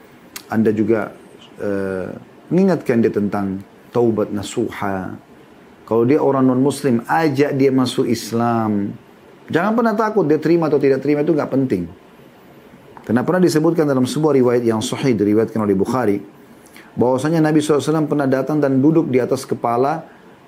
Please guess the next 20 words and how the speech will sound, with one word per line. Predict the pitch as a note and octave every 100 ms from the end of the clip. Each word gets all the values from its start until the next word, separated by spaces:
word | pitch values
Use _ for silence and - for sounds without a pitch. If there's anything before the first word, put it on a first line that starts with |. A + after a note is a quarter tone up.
| - - - -
maksudnya | A2+ - C#3+
di | A#2+
bagian | A#2+ A#2+ B2
atasnya, | A#2 A#2+ C3 - A2 G#2+ A#2+ B2+ -
ranjang, | G#2+ A#2 A2+ C3+ D#3 B2+
dan | G#2+
Nabi | G#2+ A2
sallallahu | A2+
alaihi | G#2+
wasallam | A2+ G#2
datang | G#2+
di | G2+
atas | G#2 -
kepala, | G2 G#2+ G#2 G2 F#2 - - - - - - - -
bagian, | F2+ F#2+ G#2 G#2+ G2+ - - F#2+ G2 G#2
bagian | G#2+ G#2 A2
kepala, | G2 F#2+ A#2+ G#2+ G2
bagian | F#2+ G2+ G2+
atas | A2+ - A2 - -
ranjang, | A#2 A#2+ B2 A2+ G2